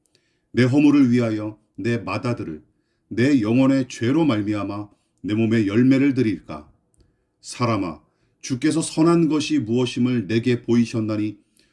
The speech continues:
여호와께서 내게 구하시는 것은 오직 정의를 행하며 인자를 사랑하며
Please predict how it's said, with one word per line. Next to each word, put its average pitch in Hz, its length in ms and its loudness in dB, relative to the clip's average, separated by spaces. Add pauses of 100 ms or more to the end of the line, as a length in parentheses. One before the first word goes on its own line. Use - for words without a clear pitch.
(160)
여호와께서 117 720 0
내게 113 320 -2
구하시는 139 580 0
것은 113 400 -6 (400)
오직 135 380 2
정의를 139 560 4
행하며 117 500 -4 (320)
인자를 117 480 -2
사랑하며 117 680 -4